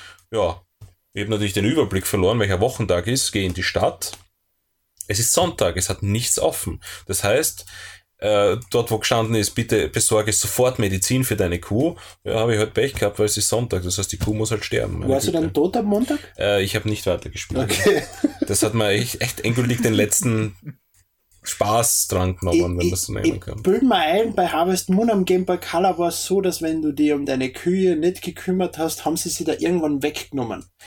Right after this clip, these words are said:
Speaker 2: Also sie sind nicht
Speaker 1: Mhm.
Speaker 2: gestorben, sie sind, sie sind dir einfach ent-, äh, weggenommen
Speaker 1: Ja.
Speaker 2: worden, so wie, so wie Kinder halt, ne?
Speaker 1: Ja. Also sie hat zumindest keine Milch mehr gegeben, weil ich hätte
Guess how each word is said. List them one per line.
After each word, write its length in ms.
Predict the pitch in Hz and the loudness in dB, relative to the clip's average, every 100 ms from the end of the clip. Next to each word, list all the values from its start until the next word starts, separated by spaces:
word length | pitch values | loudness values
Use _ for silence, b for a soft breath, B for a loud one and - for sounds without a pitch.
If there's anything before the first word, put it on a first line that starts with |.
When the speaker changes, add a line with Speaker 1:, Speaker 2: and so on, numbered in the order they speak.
| B | B
Speaker 2:
Also 200 | 147 170 | -4 -2
sie 160 | - 160 | 0 0
sind 280 | - 196 | 0 2
nicht 200 | 208 196 | 2 0
Speaker 1:
Mhm. 40 | - | -2
Speaker 2:
gestorben, 880 | 180 - - 170 147 143 202 220 190 | 0 0 0 2 2 2 0 -2 -2
sie 180 | - 170 | -6 -8
sind, 380 | - 165 135 | -4 -4 -2
sie 100 | - | -4
sind 260 | 170 180 170 | -2 0 2
dir 140 | 170 | 2
einfach 320 | 156 160 170 - | 0 -2 -6 -4
ent-, 240 | 151 147 _ - | -4 -4 _ -10
äh, 140 | 76 139 135 67 57 - | -6 -4 -4 -6 -10 -14
weggenommen 800 | 131 - 160 - - - 156 139 | -18 -6 -6 -6 -10 -4 -2 0
Speaker 1:
Ja. 60 | 131 | 2
Speaker 2:
worden, 140 | 131 | 0
so 140 | 143 | 0
wie, 120 | 151 - | 0 0
so 160 | 202 | 0
wie 80 | 185 | 0
Kinder 420 | - 180 185 143 | 0 2 2 2
halt, 260 | 131 107 - | 2 -2 -2
ne? 220 | 160 165 - | -6 -6 -8
Speaker 1:
Ja. 240 | 95 90 B B | -6 -6 B B
Also 160 | 120 | 0
sie 80 | 127 | 2
hat 120 | 117 | 2
zumindest 360 | 131 120 117 - | 0 0 0 0
keine 220 | 113 104 | 0 0
Milch 180 | 120 120 | 0 0
mehr 140 | 101 | -2
gegeben, 260 | 92 87 87 | 0 -2 0
weil 120 | 87 | -2
ich 100 | 90 | 0
hätte 180 | 98 | -4